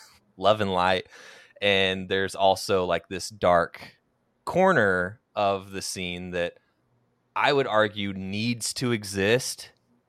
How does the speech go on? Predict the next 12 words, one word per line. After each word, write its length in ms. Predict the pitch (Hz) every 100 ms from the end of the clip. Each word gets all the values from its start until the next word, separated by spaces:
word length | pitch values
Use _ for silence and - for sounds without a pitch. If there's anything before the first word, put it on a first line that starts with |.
| _
and 240 | 123 139 131
be 140 | 127
regulated 760 | 117 107 98 90 87 85 85 - _ _ _ _
for 260 | - 123
it 120 | 110 -
to 120 | 107
be 280 | 95 98 95
fully 500 | - 95 95 92 90
what 280 | 85 87
it 120 | 87 -
is. 560 | 85 85 95 123 - - _ _ _ _ _ _ _
Um, 600 | 95 92 90 87 82 82